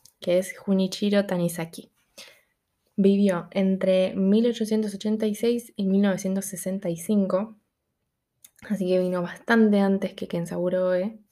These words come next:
y fue bastante prolífico, escribió ensayos, cuentos, novelas, escribió trece novelas, em, y es uno de los principales exponentes de la literatura japonesa,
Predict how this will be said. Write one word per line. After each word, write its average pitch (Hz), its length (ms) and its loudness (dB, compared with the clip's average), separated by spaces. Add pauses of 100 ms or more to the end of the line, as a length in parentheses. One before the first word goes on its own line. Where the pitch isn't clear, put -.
(1160)
y 277 280 2
fue 262 280 6
bastante 262 360 4
prolífico, 214 460 2
escribió 185 380 0
ensayos, 196 800 0
cuentos, 175 1080 -4 (340)
novelas, 190 500 0
escribió 180 920 -2
trece 208 300 0
novelas, 185 640 2 (800)
em, 165 440 -6 (120)
y 185 120 -2
es 196 100 2
uno 220 120 6
de 190 80 4
los 185 100 -2
principales 180 560 -2
exponentes 175 580 0
de 180 80 -8
la 165 280 -8 (380)
literatura 180 480 -2
japonesa, 170 840 -6